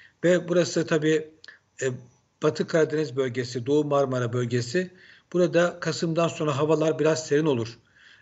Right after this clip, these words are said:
E, çadırlarda kalmak, e, ileride, e, nezle gibi, grip gibi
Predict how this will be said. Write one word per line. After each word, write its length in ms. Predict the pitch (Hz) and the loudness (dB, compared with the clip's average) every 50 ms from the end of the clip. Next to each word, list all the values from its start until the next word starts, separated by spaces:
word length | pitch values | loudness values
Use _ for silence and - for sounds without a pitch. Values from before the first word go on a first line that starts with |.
| _ _ - | _ _ -4
E, 360 | 135 127 131 131 131 127 127 | -2 0 0 0 0 0 -2
çadırlarda 640 | - 165 151 160 170 165 165 165 160 160 165 160 165 | -2 -2 0 0 2 2 4 2 4 2 0 -2 0
kalmak, 520 | - 151 143 147 165 185 180 - - - _ _ _ _ _ _ _ - | 0 0 0 2 0 -2 -4 -4 -12 -20 _ _ _ _ _ _ _ -8
e, 220 | 127 127 131 131 139 | -4 -2 0 0 0
ileride, 640 | 151 151 165 160 151 135 151 165 185 202 - - _ _ _ _ _ _ _ _ 139 | 2 2 2 2 2 2 2 0 0 -2 -6 -14 _ _ _ _ _ _ _ _ -6
e, 60 | 131 131 131 131 131 131 131 131 131 131 127 - - - _ _ | -4 -2 0 0 0 0 0 0 -2 -2 -2 -4 -8 -10 _ _
nezle 380 | 127 139 151 156 151 127 180 175 | 0 2 2 2 4 4 2 2
gibi, 460 | 151 139 139 123 135 156 170 170 - | 2 0 -2 0 0 0 -2 -2 -4
grip 320 | - 143 156 175 170 - | -4 0 0 0 -2 -2
gibi 440 | - 139 127 123 143 170 185 - - | -4 -2 2 2 2 2 0 -4 -10